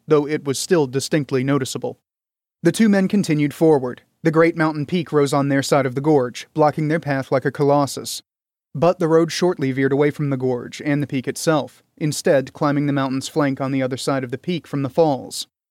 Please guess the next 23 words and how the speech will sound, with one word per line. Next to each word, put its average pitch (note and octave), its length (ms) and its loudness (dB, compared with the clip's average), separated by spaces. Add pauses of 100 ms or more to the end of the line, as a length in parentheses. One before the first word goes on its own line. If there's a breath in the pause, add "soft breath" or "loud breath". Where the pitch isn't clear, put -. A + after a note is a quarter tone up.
(260)
Julian A3+ 400 2
considered, C#3 640 0
as D3 240 -2
they C#3 140 0
turned C#3 320 0
on C3 100 -2
the C3 60 -4
first C#3+ 320 -2
of C3+ 120 -2
what C#3 140 0
would C#3+ 140 -6
probably D3 400 -2
be C3 100 -4
many C#3+ 300 0
switchbacks C3+ 680 -4
designed C3+ 420 -4
to C#3 100 -6
lessen C3+ 340 -2
the C3+ 80 -2
road's C3+ 260 -2
angle C#3 320 -2
of B2 100 -4
ascent, C3+ 440 -4